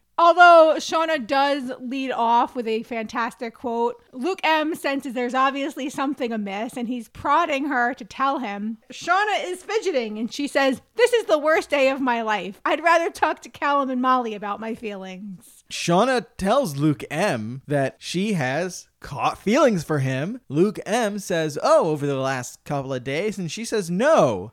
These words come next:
Speaker 2: more like a few weeks." That means that she is claiming that she actually started falling for Luke M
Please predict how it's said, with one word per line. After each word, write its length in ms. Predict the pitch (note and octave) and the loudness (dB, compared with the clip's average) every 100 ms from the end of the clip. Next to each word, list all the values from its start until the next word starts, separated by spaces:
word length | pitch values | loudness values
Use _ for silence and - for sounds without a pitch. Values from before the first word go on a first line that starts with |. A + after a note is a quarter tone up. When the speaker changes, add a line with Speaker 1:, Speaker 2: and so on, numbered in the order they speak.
| - | -2
Speaker 2:
more 280 | E3+ B3 | 2 4
like 440 | A#3 E3+ D#3 D3+ - _ | 2 2 0 -4 -12 _
a 80 | D#3 | -8
few 420 | - - E3+ G3+ | -8 -10 -4 -2
weeks." 800 | D#3 B2+ D3 B3+ - - - - - _ | -2 -6 -8 -10 -14 -14 -14 -14 -18 _
That 240 | - B3 | -6 -4
means 580 | A#3 A3 F#3 F#3 A3+ - - | -4 -4 -2 -4 -8 -14 -8
that 180 | - - | -8 -6
she 220 | - E3+ | -6 -4
is 140 | A3+ | -6
claiming 560 | - A3+ G3+ C#3 B2+ C3+ | -6 -6 -4 -4 -6 -6
that 160 | C#3 | -6
she 220 | - C#3 - | -4 -8 -4
actually 640 | C3+ A3 - D4+ D4 B3+ | -2 -2 -2 -8 -6 -6
started 720 | A3+ - G#3 G3+ F#3 F3 E3 - | -8 -2 2 2 0 -4 -6 -6
falling 460 | F3 E3+ E3+ E3+ | -2 0 0 -2
for 160 | - D#3 | -4 -2
Luke 280 | D#3 D3+ - | 0 -2 -4
M 460 | - C4 C#3+ A#2 C3+ | -8 -6 -6 -6 -10